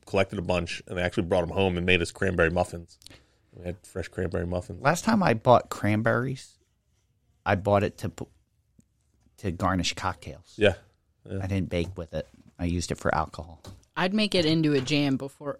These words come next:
Speaker 3: or, like, a sauce before I'm
Speaker 1: Mm.
Speaker 3: pressing my own <laughs> juice. It's a lot
Speaker 1: You
Speaker 3: cheaper
Speaker 1: gotta
Speaker 3: to
Speaker 1: add a
Speaker 3: just
Speaker 1: lot of
Speaker 3: buy it.
Speaker 1: sugar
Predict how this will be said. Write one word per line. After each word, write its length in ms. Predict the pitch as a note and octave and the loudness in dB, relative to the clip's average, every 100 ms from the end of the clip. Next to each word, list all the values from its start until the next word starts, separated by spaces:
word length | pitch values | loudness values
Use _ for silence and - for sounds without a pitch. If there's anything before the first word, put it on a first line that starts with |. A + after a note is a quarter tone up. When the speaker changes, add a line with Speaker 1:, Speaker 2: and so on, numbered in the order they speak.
| - | 2
Speaker 3:
or, 240 | E3+ D#3+ | 6 6
like, 260 | F3+ E3 D3 | 4 2 4
a 180 | C#3+ B2+ | 2 2
sauce 480 | - F3 C#3 C3+ - | 4 6 6 2 -2
before 320 | C#3+ D3+ C#3+ | -4 -2 -2
I'm 180 | C3+ C3 | -2 -4
Speaker 1:
Mm. 160 | G2 | 0
Speaker 3:
pressing 320 | D#3+ D#3+ D#3+ | 2 2 0
my 180 | D3+ C#3 | 0 0
own 200 | D#3 F3+ C#3 | 2 2 4
<laughs> 40 | |
juice. 720 | G3+ C4+ - C4+ - - - G#3 - - B3 C4+ | 12 12 12 12 10 8 6 6 6 8 10 12
It's 320 | A3+ C4+ C4 | 12 12 12
a 160 | G#3+ | 12
lot 420 | G3 G#3+ A#3 A#3 E3 | 12 12 12 12 12
Speaker 1:
You 60 | |
Speaker 3:
cheaper 160 | C4+ A#3 | 12 12
Speaker 1:
gotta 100 | D3 | 12
Speaker 3:
to 40 | - | 12
Speaker 1:
add 120 | C3+ | 12
a 40 | |
Speaker 3:
just 60 | A#2 | 12
Speaker 1:
lot 160 | A#2+ G2 | 12 12
of 20 | |
Speaker 3:
buy 120 | F#3 F3 | 10 10
it. 20 | |
Speaker 1:
sugar 400 | C3 F#2+ D#2+ | 8 8 2